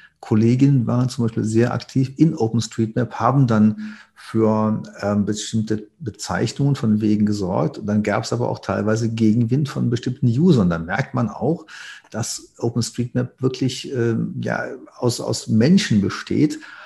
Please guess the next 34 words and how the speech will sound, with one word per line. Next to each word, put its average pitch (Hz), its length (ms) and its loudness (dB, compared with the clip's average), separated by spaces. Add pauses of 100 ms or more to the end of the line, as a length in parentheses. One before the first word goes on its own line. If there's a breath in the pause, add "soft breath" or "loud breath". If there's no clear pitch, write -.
(260 loud breath)
Ähm, 120 720 2
und, 117 460 -2
äh, 120 260 2
die 120 380 -4
einen 123 300 0
haben 131 140 4
dann 120 100 4
die 113 140 -2
eine 127 180 -2
Meinung, 127 300 2
die 120 100 -4
anderen 117 280 0
die 113 120 0
anderen. 135 380 0
Und, 123 340 -2
äh, 117 640 -2 (640)
das 120 260 -4
gab's 131 240 -4
dann 143 200 -2
teilweise 127 360 0
schon 139 220 -2
Konflikte, 123 640 -4
die 120 180 -2
man 120 160 2
dann 117 180 0
auch 117 180 -2
wirklich 120 540 -4 (480 soft breath)
austragen 104 640 -2
musste, 107 300 -2
indem 107 320 0
man 110 160 0
einen 98 240 -4
persönlichen 107 540 -2
Kontakt - 760 -6